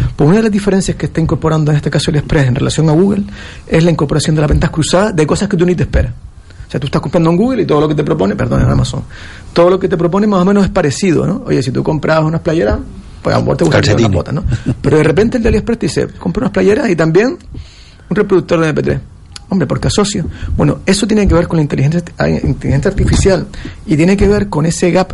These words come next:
Speaker 1: entre lo cercano y lo, lo multinacional, ¿no? Los grandes que son muy grandes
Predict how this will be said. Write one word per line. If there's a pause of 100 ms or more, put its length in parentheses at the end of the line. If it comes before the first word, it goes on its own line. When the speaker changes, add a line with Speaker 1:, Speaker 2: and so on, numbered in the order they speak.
(140)
Speaker 1:
entre (100)
lo
cercano (540)
y
lo, (220)
lo
multinacional,
¿no? (340)
Los
grandes
que
son
muy
grandes